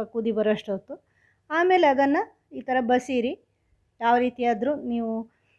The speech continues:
ಸೌಟಲ್ಲಾದ್ರೂ ತೆಗೀರಿ ಅಥವಾ ಹೀಗೆ ಸ್ಟ್ರೈನರಲ್ಲಾದ್ರೂ ಹಾಕಿ. ನೋಡಿ, ಹೆಚ್ಚು ಬೆಂದಿಲ್ಲ ಇದು, ಸ್ವಲ್ಪ ಅಷ್ಟೇ.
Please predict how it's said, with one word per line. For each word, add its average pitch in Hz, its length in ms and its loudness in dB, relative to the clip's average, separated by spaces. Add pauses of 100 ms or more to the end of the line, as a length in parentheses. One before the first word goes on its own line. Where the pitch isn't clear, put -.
(220)
ಸೌಟಲ್ಲಾದ್ರೂ 233 560 2
ತೆಗೀರಿ 226 380 -2
ಅಥವಾ 226 320 0
ಹೀಗೆ 226 380 0 (420)
ಸ್ಟ್ರೈನರಲ್ಲಾದ್ರೂ 220 760 0
ಹಾಕಿ. 214 340 -8 (960)
ನೋಡಿ, 277 220 -4 (180)
ಹೆಚ್ಚು 302 400 -2 (160)
ಬೆಂದಿಲ್ಲ 254 520 4
ಇದು, 202 160 0 (280)
ಸ್ವಲ್ಪ 392 460 0
ಅಷ್ಟೇ. 226 300 -4